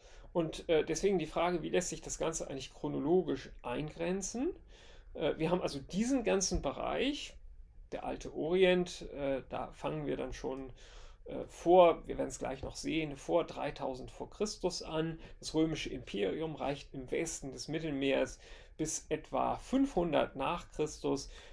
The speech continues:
Wir haben ja also eigentlich so schlappe viertausend Jahre Geschichte vor uns und da drum wächst noch so einiges, was wir eben auch auf dem Schirm haben sollten. Wir haben hier, äh, die Kelten, äh, und die Germanen,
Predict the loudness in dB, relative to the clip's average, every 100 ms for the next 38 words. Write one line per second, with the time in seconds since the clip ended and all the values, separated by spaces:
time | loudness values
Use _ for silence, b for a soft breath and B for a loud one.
0 | B 4 4 6 2 0 0 -2 0 -2
1 | -2 -6 -6 -16 b -6 -2 -2 0 0
2 | 0 2 2 2 -2 B B -6 4 4
3 | 4 2 2 0 -4 -2 -2 -8 -10 -6
4 | -6 -6 0 0 0 -6 b b 2 6
5 | 8 6 2 2 -2 2 2 4 6 8
6 | 8 4 4 4 0 -2 -2 -2 -4 -2
7 | -2 -2 -2 -2 -4 -6 -6 -6 -6 -6
8 | 0 4 6 4 -4 -16 b b -16 -6
9 | -4 0 2 2 2 -2 -4 -4 -4 0
10 | 2 0 -4 -6 -8 B B B -6 -2
11 | -2 -2 0 4 4 4 -4 -8 -4 -4
12 | -6 -12 0 6 6 4 -2 -4 -2 -4
13 | -6 -12 b b b b -6 -4 -2 0
14 | 0 0 4 4 4 2 4 2 2 0
15 | -2 -4